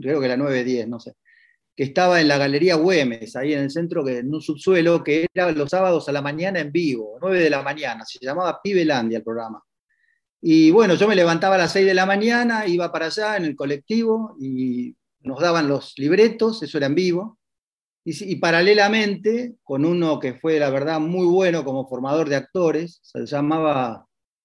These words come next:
Salvador del Priore, alguno, algún viejo padre o abuelo de los que está escuchando capaz que lo tenga. Este, bueno, hice, entré en una escuela de teatro y hacíamos giras por los pueblos del Gran Buenos Aires, o sea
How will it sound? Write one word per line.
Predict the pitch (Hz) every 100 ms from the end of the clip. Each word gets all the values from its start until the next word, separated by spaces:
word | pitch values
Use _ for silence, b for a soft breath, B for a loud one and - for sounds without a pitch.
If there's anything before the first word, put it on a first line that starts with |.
| _ -
Salvador | 131 135 170 165
del | 147 139
Priore, | 196 214 180 151
alguno, | 131 127 160 143 113 -
algún | 127 160 170
viejo | 165 170 160 143 135
padre | 160 170 156
o | 135
abuelo | 147 160 156
de | 131
los | 120
que |
está | - 147
escuchando | 143 135 147 156 156 120
capaz | - - 139
que | - 120 - _ _ _ _ _ _
lo | - 127
tenga. | 139 160 175 185 185 - _ _ _
Este, | - 147 139 - 143
bueno, | 151 226 196 180
hice, | 180 - 160
entré | 160 208
en |
una | 196
escuela | 175 190 190
de | 165
teatro | 156 151 131 - 110 120
y | 123
hacíamos | 120 180 165 147
giras | 190 202 196 175
por | 151 135
los | 127
pueblos | 175 180 165
del | 135
Gran | 131 156
Buenos | 147 127 -
Aires, | 175 175 170 165 156 143 -
o |
sea | - 143